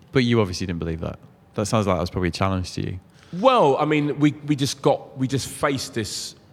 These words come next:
Speaker 2: resistance all the way through, you know, and
Speaker 1: More gatekeepers.
Speaker 2: more gatekeepers, because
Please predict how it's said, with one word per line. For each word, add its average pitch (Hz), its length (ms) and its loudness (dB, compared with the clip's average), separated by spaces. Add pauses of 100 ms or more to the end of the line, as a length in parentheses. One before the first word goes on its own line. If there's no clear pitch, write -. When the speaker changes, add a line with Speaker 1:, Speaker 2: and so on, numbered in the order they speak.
(140)
Speaker 2:
resistance 104 840 2 (500)
all 165 160 10
the 151 60 4
way 131 160 6
through, 98 280 0 (1080)
you 107 140 0
know, 90 280 -2 (600)
and 110 460 2 (120)
Speaker 1:
More 107 160 -2
gatekeepers. 98 680 -4 (240)
Speaker 2:
more 180 240 6
gatekeepers, 127 840 4 (220)
because 151 440 4